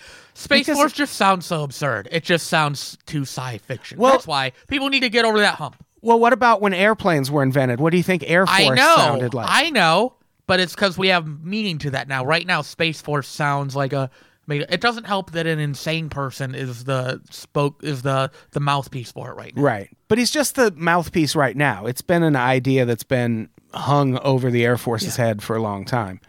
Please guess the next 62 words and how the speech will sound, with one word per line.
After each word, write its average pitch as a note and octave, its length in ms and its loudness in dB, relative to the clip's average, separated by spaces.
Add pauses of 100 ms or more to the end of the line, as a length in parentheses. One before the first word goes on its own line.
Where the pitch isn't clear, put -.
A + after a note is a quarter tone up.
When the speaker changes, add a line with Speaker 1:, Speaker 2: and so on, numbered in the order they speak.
(140)
Speaker 2:
And F#3 140 2
they're A3+ 160 0
obviously A3+ 500 0
not G#3 480 0
doing E3 300 4
a E3 80 2
good E3 180 2
enough D#3+ 220 0
job, F#3+ 400 2
or D#3+ 100 0
our F3 100 4
shit - 360 0
wouldn't F#3+ 240 0
be G3 80 0
getting F3+ 240 0
jammed D#3+ 380 2
Speaker 1:
Joe A3+ 140 4
Speaker 2:
up G3 120 0
when G3+ 100 2
Speaker 1:
Biden G#3+ 160 4
Speaker 2:
we G#3 140 2
do. E3 80 -2
Speaker 1:
talked E3 240 0
about D#3 180 0
Space D#3+ 300 -2
Force. F3 240 0
Space F#3+ 260 -4
Force F#3+ 240 -4
would E3+ 60 -10
be F#3+ 80 -6
cool G3+ 240 -2
as F#3+ 80 -2
shit. - 260 -6 (220)
Speaker 2:
Yeah, A3 320 4
yeah, F#3 320 4
maybe. C#3+ 500 0 (220)
Like, G#3+ 180 2
in A#3 160 0
it, B3+ 240 4
I G#3 140 0
think B3+ 260 -2 (120)
people B3 260 -2
just G3+ 200 -2
need G3+ 200 2
to, D3 360 2 (140)
I F3 80 2
don't, G#3 220 -2 (180)
I F3 80 0
don't G3 160 2
know F#3 120 4
what D#3 140 4
else C#3+ 220 2
you C#3 80 -2
could - 140 -20
call B2+ 180 0
it. - 80 -8
Satellite F3 540 2
Force? G3 500 -2 (220)
Satellite D4+ 480 2
Force D#3+ 320 2
isn't C#3+ 220 -2
bad. C3+ 320 2